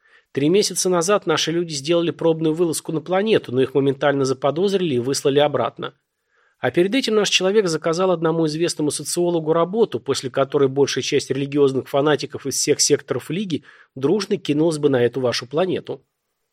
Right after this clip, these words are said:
"И зачем вы это сделали?" не понял Лис. "Для дестабилизации обстановки. Огромное количество народа, которое нужно куда-то поселить, где-то накормить.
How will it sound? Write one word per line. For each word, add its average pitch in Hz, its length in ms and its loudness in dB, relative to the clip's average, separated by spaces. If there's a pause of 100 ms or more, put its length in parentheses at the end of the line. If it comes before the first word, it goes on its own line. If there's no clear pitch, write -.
(600)
"И 127 80 -2
зачем 131 360 2
вы 123 80 0
это 123 120 -6
сделали?" 151 520 -2
не 143 140 -4
понял 127 300 0
Лис. 120 340 -8 (920)
"Для 123 380 2
дестабилизации 143 880 0
обстановки. 135 840 -4
Огромное 202 520 2
количество 208 480 -2
народа, 202 420 2
которое 143 320 0
нужно 143 320 0
куда-то 139 320 -4
поселить, 165 540 -4
где-то 139 320 -6
накормить. 139 580 -2